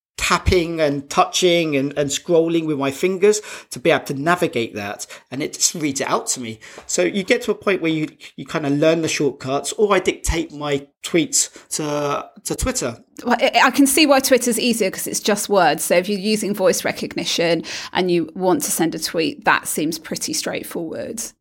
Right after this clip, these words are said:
Speaker 2: And reading the co-, and reading the content as well, like reading the replies and reading other people's tweets, that sounds like that,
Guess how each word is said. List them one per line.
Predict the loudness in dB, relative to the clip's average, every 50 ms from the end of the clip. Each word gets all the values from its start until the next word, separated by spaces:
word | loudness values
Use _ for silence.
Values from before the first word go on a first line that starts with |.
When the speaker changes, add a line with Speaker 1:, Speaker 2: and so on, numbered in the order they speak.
| _ _ _ 0 2
Speaker 2:
And | 2 2 2 4
reading | 4 4 4 6 4 4 4 4
the | 2 2
co-, | 4 4 4 4 4 4
and | 2 2 4 4
reading | 2 2 4 4 2 2 2
the | 2 -2
content | 0 0 0 0 0 0 0 0 0
as | -2 0
well, | 2 2 4 4
like | 4 0 0 0
reading | -2 -2 -2 -4 -4
the | -2 -2
replies | -4 -4 -2 0 2 4 4 4 4 2 2 -2
and | -2 -2 -2
reading | 0 0 0 2 2 2
other | 2 0 0
people's | -4 -4 -6 -4 -4 -6 -6
tweets, | -4 -2 -4 -4 -4 -2
that | -2 -2 -2 -2
sounds | 0 0 0 0 0 0
like | -2 -2 0
that, | 0 0 0 -2 -4